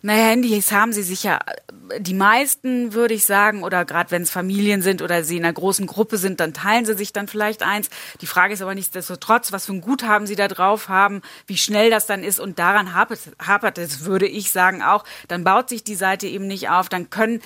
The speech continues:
kann dieser Prozess, dieser Bewerbungsprozess, um diesen Termin zu bekommen, eben nicht abgeschlossen werden. Und das ist natürlich ein großer Frust. Und das ist ja dann ein großes Handicap letztlich.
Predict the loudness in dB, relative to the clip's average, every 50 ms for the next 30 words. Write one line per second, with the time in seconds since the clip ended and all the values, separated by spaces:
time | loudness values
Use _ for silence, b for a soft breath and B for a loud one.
0 | B B B -6 -2 -2 -2 -2 -2 -6 -4 -2 -2 -4 -4 -6 -8 -2 0 0
1 | 0 0 -2 0 0 2 2 2 2 2 4 4 4 2 -2 -8 -10 -8 -8 -6
2 | -4 0 0 0 0 0 -2 0 0 0 0 0 -2 -4 -4 -4 -4 -4 -4 -4
3 | -4 -4 -6 -6 -6 -2 0 0 0 0 -2 B B B B B -6 -6 -4 -2
4 | 0 0 0 0 0 -6 -12 -10 -10 -10 -10 -12 -14 -14 -12 -12 -10 -10 -10 -8
5 | -4 -4 0 0 0 0 0 -2 -4 -4 -6 -4 -4 -6 -6 -2 -2 0 0 0
6 | 0 0 0 0 0 -2 -4 -10 -12 -8 -2 0 0 0 0 0 -2 -2 B B
7 | B B B B B B _ -20 -16 -8 -2 0 0 2 2 2 0 0 -4 -6
8 | -4 -2 0 0 0 2 2 0 0 -2 -4 -6 -8 -8 -6 -4 -4 0 0 0
9 | -2 -2 -12 -12 -12 -18 _